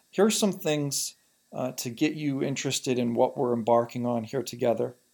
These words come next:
I think this is going to be very informative. Um, if for no one else, it will be informative for me. And I'm going to try to get some guests on here, uh, people who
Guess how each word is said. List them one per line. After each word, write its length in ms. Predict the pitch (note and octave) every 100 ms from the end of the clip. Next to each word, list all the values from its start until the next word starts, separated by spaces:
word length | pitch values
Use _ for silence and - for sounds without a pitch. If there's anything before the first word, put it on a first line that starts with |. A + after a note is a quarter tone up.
| _ _ _ _ _ _ _ _ _ _ _
I 80 | A#2
think 420 | A#2+ - D3 D3
this 220 | - C#3 -
is 160 | A#2+
going 280 | - B2 A#2+
to 60 | A#2+
be 220 | A2+ A#2+
very 340 | G#2+ B2+ D3
informative. 800 | C#3 B2+ B2+ A#2+ B2 C3 C3 - _ _ _ _ _ _ _ _
Um, 340 | A#2 A2 G2+ - _ _ _ _ _ _
if 120 | C#3+
for 280 | - - D3
no 160 | C#3+ D#3+
one 160 | D3
else, 300 | C#3 D3 A2+
it 120 | A#2+ A#2+
will 140 | B2
be 160 | A#2+ A#2
informative 500 | A2 - A#2+ A2 G#2+
for 140 | A#2
me. 160 | C3 A#2
And 80 |
I'm 100 | B2+
going 240 | D#3+ A3+ G#3+
to 60 |
try 220 | F#3+ E3+ D3
to 80 |
get 160 | C3 C3+
some 200 | - A2
guests 360 | A2+ C3+ - -
on 180 | F2+
here, 280 | F2 F#2+ F#2+ - _ _ _ _ _ -
uh, 120 | G#2
people 360 | - D#3 D3+
who 360 | C#3 C3 A2+ -